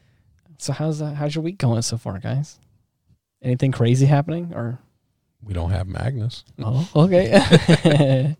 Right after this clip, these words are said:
Speaker 1: <laughs> Just before we started recording, though, today, it was pouring
Speaker 2: Oh,
Speaker 1: down
Speaker 2: yes.
Speaker 1: raining. It
Speaker 2: It
Speaker 1: went
Speaker 2: took me an hour to get home from a
Speaker 1: <laughs> Oh.
Speaker 2: normally twenty-minute drive.
Speaker 1: Twenty-minute drive?
Speaker 2: Yeah.
Speaker 1: Holy
Speaker 2: It took me an
Speaker 1: shit.
Speaker 2: hour.
Speaker 1: Man.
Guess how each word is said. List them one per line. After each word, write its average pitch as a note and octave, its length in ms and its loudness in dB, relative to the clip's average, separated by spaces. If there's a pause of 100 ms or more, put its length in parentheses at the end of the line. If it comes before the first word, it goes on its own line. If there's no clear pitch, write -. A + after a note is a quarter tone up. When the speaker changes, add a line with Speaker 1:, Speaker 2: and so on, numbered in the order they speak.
(160)
Speaker 1:
<laughs> - 180 -10
Just C3 280 4
before D3+ 220 0
we C#3+ 80 2
started C#3 220 2
recording, C3+ 460 0
though, A#2 100 0
today, A2 360 -4
it A#2 120 -2
was B2 380 -8 (240)
pouring C#3 600 0
Speaker 2:
Oh, - 20 -4
Speaker 1:
down A2+ 240 -4
Speaker 2:
yes. A#2 120 -4 (160)
Speaker 1:
raining. A#2+ 160 -2
It C3+ 60 -2
Speaker 2:
It B2 100 -4
Speaker 1:
went - 140 -6
Speaker 2:
took C#3 180 -8
me A#2 220 -10
an G2 160 -12 (100)
hour A2 340 -6
to G2 120 -10
get F#2 140 -10
home G#2+ 320 -6
from F#2+ 240 -8
a - 20 -8
Speaker 1:
<laughs> F#2 100 -10
Oh. C3+ 140 -6
Speaker 2:
normally A#2 440 -6
twenty-minute G2+ 580 -8
drive. G2+ 500 -10
Speaker 1:
Twenty-minute G#3 680 2
drive? D#3+ 200 -8 (160)
Speaker 2:
Yeah. E2+ 320 -12
Speaker 1:
Holy A2 480 -10
Speaker 2:
It G#2 100 -6
took G#2+ 140 -2
me G2+ 120 0
an F#2+ 100 -2
Speaker 1:
shit. F2 60 -6
Speaker 2:
hour. F#2+ 340 -6 (360)
Speaker 1:
Man. C3 600 -4